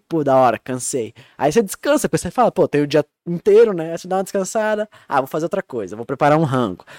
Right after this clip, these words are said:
Ah, vou descascar umas batatas, já vou fazer isso. Ah, vou dar uma pescada, vou fazer isso. E do nada, você pega o celular e olha a hora, é dez da manhã ainda. Aí você, caralho, mano.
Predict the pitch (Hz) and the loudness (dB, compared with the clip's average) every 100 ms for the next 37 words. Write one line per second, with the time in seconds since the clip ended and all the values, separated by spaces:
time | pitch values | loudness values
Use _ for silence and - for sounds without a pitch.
0 | - - 156 123 - 147 160 160 170 180 | -8 0 0 0 -6 -6 -4 -4 -2 -2
1 | - 104 - 123 147 156 190 175 185 147 | -2 -2 -2 -4 -4 -4 -4 0 0 0
2 | 190 208 214 285 285 269 226 - 254 254 | 2 2 2 0 -2 -4 -6 -6 -2 0
3 | 202 185 226 220 202 147 - _ _ 302 | -2 -4 -4 2 4 2 -2 _ _ -4
4 | 302 269 269 294 - _ _ - 247 - | -2 2 2 2 -2 _ _ 2 2 2
5 | - 226 240 - 220 202 220 214 202 175 | 0 2 2 4 6 6 6 6 8 8
6 | 208 247 - 151 175 185 196 180 151 135 | 6 2 -4 2 2 2 2 4 4 2
7 | 131 123 123 147 - 214 196 240 269 143 | -2 -6 -8 -12 -12 -8 -4 0 0 -2
8 | 98 | -6